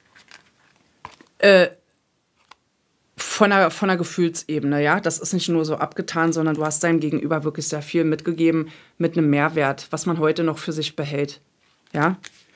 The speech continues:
Und wir haben auch hier die Wut auf sich selber, auf die ganze Situation. Vielleicht,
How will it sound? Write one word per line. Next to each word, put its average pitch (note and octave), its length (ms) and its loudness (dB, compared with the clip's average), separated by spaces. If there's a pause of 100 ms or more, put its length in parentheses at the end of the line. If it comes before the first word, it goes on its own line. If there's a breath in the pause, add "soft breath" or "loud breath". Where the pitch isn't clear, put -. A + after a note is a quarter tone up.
(240 loud breath)
Und E3 120 -4
wir F3 120 4
haben F3 160 2
auch F#3 160 0
hier G3+ 120 -2
die F3+ 160 -4
Wut F#3 280 -4
auf F3 160 0
sich F3 180 -4
selber, E3+ 320 2
auf - 140 0
die E3+ 100 -4
ganze E3 300 -2
Situation. E3+ 640 -2
Vielleicht, E3+ 480 0